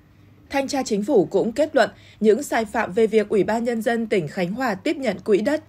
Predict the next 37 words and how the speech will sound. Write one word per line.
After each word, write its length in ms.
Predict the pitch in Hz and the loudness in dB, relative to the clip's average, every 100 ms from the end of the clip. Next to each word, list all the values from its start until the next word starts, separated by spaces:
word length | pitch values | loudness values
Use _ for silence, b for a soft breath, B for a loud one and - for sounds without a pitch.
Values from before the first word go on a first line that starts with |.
| - | -14
sân 220 | - 240 | -2 0
bay 160 | 233 214 | 2 2
Nha 180 | 214 214 | 2 -2
Trang 340 | 208 220 214 | 0 0 0
từ 120 | 208 175 | 0 0
Bộ 200 | 180 - | 0 -2
Quốc 160 | 254 285 | -6 -4
phòng 260 | - 208 185 B B B | 0 0 0 B B B
và 120 | 226 | 2
đồng 200 | 220 226 | 4 2
thời 160 | 214 220 | -2 -2
bàn 220 | 214 208 | 0 -2
giao 180 | 196 240 | -2 -2
luôn 240 | 233 233 | 0 0
cho 120 | 220 | -2
công 240 | 208 214 196 | -6 -6 -2
ty 160 | 196 | -2
Phúc 180 | 196 277 - | 0 -2 -4
Sơn 260 | - 220 185 B B | -2 -2 -2 B B
tháng 200 | - 208 | -6 -4
mười 120 | 277 247 | -2 -2
hai 180 | 254 | -2
năm 160 | 233 226 | -2 -2
hai 140 | 233 | -2
nghìn 240 | 226 208 180 | -2 0 0
không 220 | 220 190 | -2 -6
trăm 240 | 190 196 | -4 -4
mười 180 | 196 185 | -2 -2
lăm 240 | 170 208 190 B B - | 0 -2 -2 B B -4
khi 220 | 269 254 | -2 -2
chưa 220 | 240 262 | 0 -2
có 240 | 233 180 175 | 0 -4 -4
quyết 200 | 202 311 | -4 -2
định 180 | 233 - | -2 0
thu 180 | 220 | -2
hồi 180 | 214 208 | -2 -2
đất, 240 | 180 277 | 0 -2